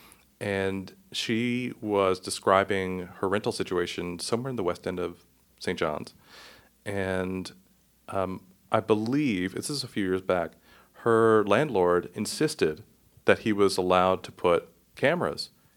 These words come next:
inside her apartment, and he did so. And, uh, the wave of support and information and, like,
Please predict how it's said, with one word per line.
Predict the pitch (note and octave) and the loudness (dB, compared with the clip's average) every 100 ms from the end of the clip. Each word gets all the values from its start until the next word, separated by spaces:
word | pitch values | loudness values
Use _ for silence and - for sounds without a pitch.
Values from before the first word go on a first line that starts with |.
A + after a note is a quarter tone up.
| _ _ | _ _
inside | A#2+ A#2+ B2 - D#3+ D#3+ G2+ E2 | 2 2 2 0 2 2 0 -2
her | - G2 F#2+ F#2 | -4 -2 0 -2
apartment, | - - D3+ F#2 E2+ - | -2 -2 -2 -2 -6 -2
and | G2+ G#2 | -2 -2
he | A2+ | -2
did | G#2+ - - | 0 0 -2
so. | - D2+ - - - - - - _ _ - | -2 -4 -4 -14 -20 -20 -20 -20 _ _ -4
And, | A2+ G#2+ G#2+ G#2 | 0 2 2 2
uh, | G2+ F#2+ F#2+ | 4 6 6
the | G#2 G#2 G#2 | 4 6 6
wave | G2+ G2+ G#2 C3 D#3 | 6 8 8 8 4
of | C#3+ | 0
support | - - - F#2+ C3 - | -2 -2 2 4 4 2
and | G2+ F#2 F#2 | 0 2 2
information | A2+ A2+ F#2 F2+ F#2+ - A#2 A#2 | 0 -2 0 2 0 -2 -4 -4
and, | F#2 F2 | -4 -2
like, | E2 | -4